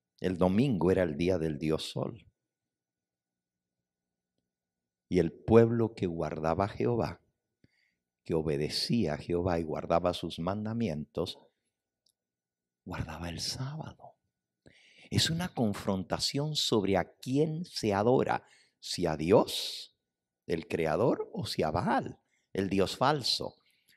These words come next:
Si el que creó el cielo y la tierra separó el séptimo día, esa es la señal de adoración. Mientras que Baal tenía su día, que era el primer día de la semana.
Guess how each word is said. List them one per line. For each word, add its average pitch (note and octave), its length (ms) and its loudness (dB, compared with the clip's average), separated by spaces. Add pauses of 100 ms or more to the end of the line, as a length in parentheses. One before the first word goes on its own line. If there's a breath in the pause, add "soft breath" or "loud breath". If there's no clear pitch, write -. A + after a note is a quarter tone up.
(680)
Si - 240 4
el B2+ 160 6
que C3 200 8
creó C3+ 260 10
el F3 140 4
cielo F#3 400 6
y E3+ 40 6
la D#3 200 8
tierra D#3 400 6
separó B2+ 580 8
el C#3+ 140 4
séptimo D3+ 720 4
día, C3 480 4 (1160)
esa C3+ 300 6
es A#2+ 100 0
la A#2+ 140 6
señal A2+ 500 6
de A2 120 6
adoración. G2 840 4 (400 soft breath)
Mientras C#3+ 720 10
que - 640 2 (220)
Baal C3+ 680 12 (420)
tenía B2 360 8
su - 300 8
día, C3+ 400 6
que - 80 4
era B2 100 8
el A#2+ 140 4
primer G#2 420 2
día G2+ 240 4
de F#2 120 6
la F2 100 2
semana. - 560 -8